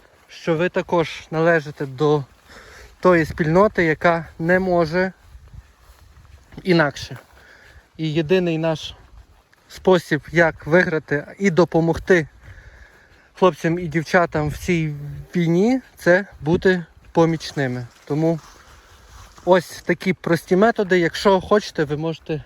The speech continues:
донатити чи допомагати будь-кому іншому, але пер-,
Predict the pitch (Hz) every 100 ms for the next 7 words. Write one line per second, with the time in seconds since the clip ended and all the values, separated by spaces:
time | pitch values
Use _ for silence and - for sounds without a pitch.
0 | _ 147 151 170 160 - 156 139 - -
1 | - - 160 147 156 156 160 175 - 156
2 | 131 143 160 175 - 151 160 151 - 175
3 | 160 - 151 143 160 - _ - - -
4 | 147 156 175 175 _ - 165